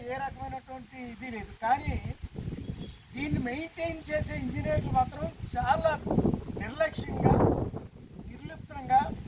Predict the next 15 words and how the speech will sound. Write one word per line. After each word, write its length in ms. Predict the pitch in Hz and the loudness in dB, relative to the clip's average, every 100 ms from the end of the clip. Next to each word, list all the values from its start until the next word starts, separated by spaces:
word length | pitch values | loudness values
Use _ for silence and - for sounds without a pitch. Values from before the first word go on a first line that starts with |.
| - - - - - - - - - - - - - - - | -10 -12 -12 -6 -4 -4 -4 -2 0 2 2 0 -8 -8 -6
ఒక 120 | 247 - | -6 -6
ముద్దు 280 | 240 - 330 | -8 -6 -2
నిద్రలో, 440 | 330 - 302 - - | 2 2 2 2 2
ఈ 140 | - | 2
ప్రభుత్వం 460 | - 220 605 640 294 | 0 -2 -2 -2 -4
ఎలాగైతే 340 | 262 262 - - | -2 -2 -2 -4
ముద్దు 280 | - - | -4 -4
నిద్రలో 400 | 277 277 269 269 | -6 -4 -6 -6
ఉందో 300 | 233 - 247 294 - - - - - - - - - | -8 -8 -4 -4 -6 -12 -12 -14 -14 -12 -10 -10 -6
అధికారులు 460 | 226 302 339 339 339 | -6 4 8 8 6
కూడా 180 | 330 285 | -2 0
అలాగే 240 | 277 294 | 0 0
ఉన్నారు. 320 | 277 240 240 | -4 -4 -8
ఈవేళ 240 | 214 185 180 - - - - - - - 659 - 1077 1077 1077 - 1077 1077 - - - | -8 -10 -12 -18 -18 -12 -12 -12 -14 -16 -16 -16 -14 -12 -12 -12 -12 -14 -14 -16 -8
నేను 220 | 240 294 | -2 0